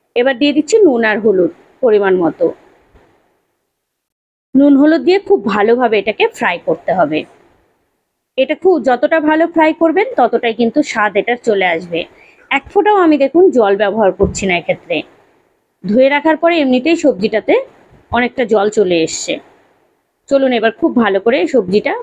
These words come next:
ভাজা ভাজা করা যাক। ভাজার সময় মনে রাখতে হবে,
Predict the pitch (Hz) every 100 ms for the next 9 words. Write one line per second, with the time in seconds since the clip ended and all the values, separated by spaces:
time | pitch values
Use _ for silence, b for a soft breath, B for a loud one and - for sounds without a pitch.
0 | - _ 180 214 202 208 196 208 185 175
1 | 170 - - _ _ _ _ _ _ -
2 | 240 262 415 427 359 294 - - _ -
3 | 240 240 285 330 330 214 240 202